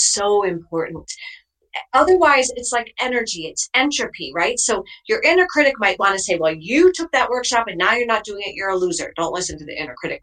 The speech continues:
in that case. The inner critic cares that you continue, and it's using,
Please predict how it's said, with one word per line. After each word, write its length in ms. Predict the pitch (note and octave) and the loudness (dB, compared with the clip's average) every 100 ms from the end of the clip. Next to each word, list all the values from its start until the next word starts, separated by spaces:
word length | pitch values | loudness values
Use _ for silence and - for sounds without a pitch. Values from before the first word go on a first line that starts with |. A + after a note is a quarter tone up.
| - | -12
in 100 | F3 | -6
that 200 | D#3+ C#3 | -4 -4
case. 320 | - - - - - - _ F#3 | -8 -8 -6 -8 -12 -20 _ 2
The 120 | - A#3 | 4 4
inner 180 | D4 | 4
critic 320 | C#4+ A#3 F#3+ F#3 - - | 2 0 0 -2 -8 -6
cares 600 | A#3+ A#3 G3+ D3+ D3+ - _ - | 2 4 4 2 -4 -8 _ -8
that 140 | - | -6
you 100 | F#3+ | -6
continue, 680 | F#3+ F#3 - B3 A3 - - | -6 -4 -2 -2 -4 -6 -8
and 120 | E3+ | -8
it's 160 | E3+ G3+ | -4 -4
using, 380 | G#3+ G3 F3 | -2 -2 -2